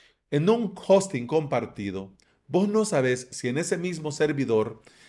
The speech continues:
se comparten recursos con cientos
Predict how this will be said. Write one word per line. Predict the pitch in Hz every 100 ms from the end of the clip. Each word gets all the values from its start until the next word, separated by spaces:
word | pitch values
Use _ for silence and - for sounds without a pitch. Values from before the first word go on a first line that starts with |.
| -
se | - 156
comparten | 151 147 135 - 180 175 - 120 117 131 -
recursos | 110 117 113 - 196 151 - 110 113 120 - _ _ _ _ _ _ _
con | - 170 165 165
cientos | - 190 196 139 139 151 151 -